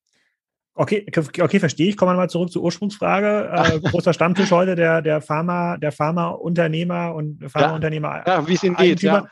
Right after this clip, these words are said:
Speaker 1: Haben's alle schwer oder ist die Gesamtstimmung
Speaker 2: Nee.
Speaker 1: noch gut?
Speaker 2: Nee, nee. Also es kommt drauf an, was du für eine, also uns zum Beispiel, wir, wir sind jetzt mit Unikat-Präparaten in der Nische. Uns geht's gut. Also wäre ja alles gelogen, wenn, wenn ich jetzt was anderes sagen würde.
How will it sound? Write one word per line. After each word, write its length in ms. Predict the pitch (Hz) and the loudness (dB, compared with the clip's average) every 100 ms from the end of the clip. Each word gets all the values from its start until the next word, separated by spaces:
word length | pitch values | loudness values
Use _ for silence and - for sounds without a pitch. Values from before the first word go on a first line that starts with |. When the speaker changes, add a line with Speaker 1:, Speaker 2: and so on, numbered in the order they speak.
| - | -2
Speaker 1:
Haben's 220 | 196 202 | -2 0
alle 240 | 180 202 | 2 2
schwer 580 | 190 - 180 208 262 240 | 0 -2 0 4 4 4
oder 280 | 208 208 202 | 2 0 0
ist 240 | 202 202 | -6 -8
die 220 | 196 190 170 | -8 -8 -4
Gesamtstimmung 760 | 165 170 180 196 180 180 180 | 0 4 4 2 0 -2 -2
Speaker 2:
Nee. 60 | 175 | -2
Speaker 1:
noch 240 | 165 - | -4 -4
gut? 200 | 139 120 | -6 -2
Speaker 2:
Nee, 180 | 180 170 190 _ _ | 0 0 -2 _ _
nee. 220 | 180 180 151 - | 0 2 2 2
Also 160 | 190 | 0
es 80 | 180 | 0
kommt 160 | 247 262 | -2 0
drauf 120 | 254 | 2
an, 180 | 226 185 | 2 0
was 140 | 175 | -2
du 60 | 170 | -4
für 60 | |
eine, 120 | 190 | -4
also 180 | 175 165 | 0 0
uns 280 | 208 294 - | 2 -2 -2
zum 140 | - | -4
Beispiel, 300 | 196 196 180 | 0 0 0
wir, 200 | 170 220 170 | 0 0 0
wir 140 | 196 | -4
sind 140 | 190 185 | -2 -2
jetzt 180 | 175 | -2
mit 120 | 170 165 | -2 -8
Unikat-Präparaten 920 | 170 151 185 247 - 180 156 156 - | -6 -2 0 0 0 0 2 2 2
in 80 | 151 | 0
der 80 | 139 | 2
Nische. 320 | 120 - 98 _ _ - | 0 -4 -14 _ _ -4
Uns 200 | 151 156 | -2 0
geht's 180 | 165 | 0
gut. 240 | - 107 - _ - | -2 -10 -12 _ -2
Also 200 | 135 131 127 _ | 2 2 -2 _
wäre 160 | 143 139 | 0 4
ja 140 | 139 | 4
alles 340 | 143 156 - - | 4 2 0 -4
gelogen, 420 | 160 151 110 117 | 2 2 2 -6
wenn, 220 | 123 123 | -8 -6
wenn 260 | 131 127 127 | -6 -4 -2
ich 80 | |
jetzt 140 | 127 135 | -2 -2
was 80 | 143 | -2
anderes 320 | 127 117 110 | -2 -2 -4
sagen 300 | 117 107 107 | -4 -6 -8
würde. 180 | 104 | -14